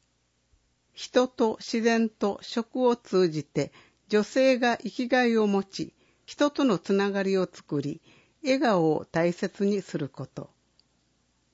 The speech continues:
活動内容、月一回の団らんハウス、子ども食堂は、毎回趣向を凝らした内容で、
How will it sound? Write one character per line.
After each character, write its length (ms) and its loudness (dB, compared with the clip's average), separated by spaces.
活 320 -4
動 240 2
内 340 0
容、 320 -6
月 380 -2
一 240 -4
回 280 0
の 240 0
団 340 -2
ら 160 -2
ん 100 0
ハ 200 -4
ウ 100 -6
ス、 320 -18
子 140 2
ど 120 0
も 140 2
食 360 -4
堂 300 -4
は、 220 -6
毎 240 -2
回 240 -2
趣 300 -8
向 400 0
を 60 -2
凝 140 -2
ら 140 2
し 100 -8
た 140 -4
内 300 -2
容 240 -2
で、 240 -8